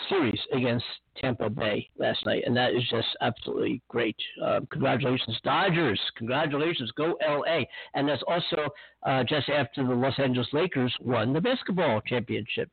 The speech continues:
so at the N B A. So we're on a roll here in L A.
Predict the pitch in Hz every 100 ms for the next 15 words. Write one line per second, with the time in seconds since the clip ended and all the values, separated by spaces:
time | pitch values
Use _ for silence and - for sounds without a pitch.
0 | - 127 120 117 117 117 120 143 202 120
1 | - - - _ - 131 151 233 226 120
2 | 139 220 135 139 127 120 - 135 123 -
3 | 151 165 117